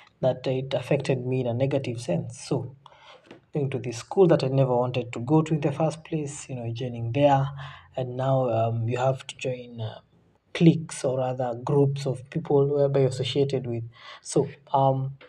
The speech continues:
there was this something that was going on, um, whereby if you're coming from Nairobi, you have friends from Nairobi. If you're coming from Mushadha or Ushago, same thing, same case goes to them. So this was something that happened. So, um,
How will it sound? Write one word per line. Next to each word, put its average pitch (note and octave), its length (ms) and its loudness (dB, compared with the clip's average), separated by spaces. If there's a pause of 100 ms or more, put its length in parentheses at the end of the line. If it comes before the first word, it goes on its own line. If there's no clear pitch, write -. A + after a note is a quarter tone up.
(180)
there D3+ 80 4
was C#3+ 100 2
this E3+ 160 2
something D3 320 -4
that B2 160 0
was B2 120 -6
going C3+ 220 2
on, B2+ 240 -2
um, A2+ 300 0 (1500)
whereby C3+ 360 6
if C3+ 400 -2
you're C3+ 100 -2
coming D3 300 -4
from B2+ 180 -2
Nairobi, B2+ 440 -2
you A#2 160 -2
have A#2+ 220 -6
friends B2+ 320 -4
from A#2+ 240 -8
Nairobi. B2+ 640 -4 (400)
If - 60 -12
you're C3+ 100 -2
coming C#3 320 2
from B2+ 220 -2
Mushadha B2+ 540 0
or A#2+ 160 -4
Ushago, C3+ 800 -2
same C3+ 280 -2
thing, C3+ 380 0
same C#3 240 -4
case C#3 240 -4
goes - 200 -8
to C3 120 -10
them. C#3 320 0
So A#2+ 300 -8 (1120)
this - 160 -2
was C#3 160 0
something D3 420 2
that C3 200 0
happened. C#3 420 -2
So, C3 300 -2
um, C3+ 380 -2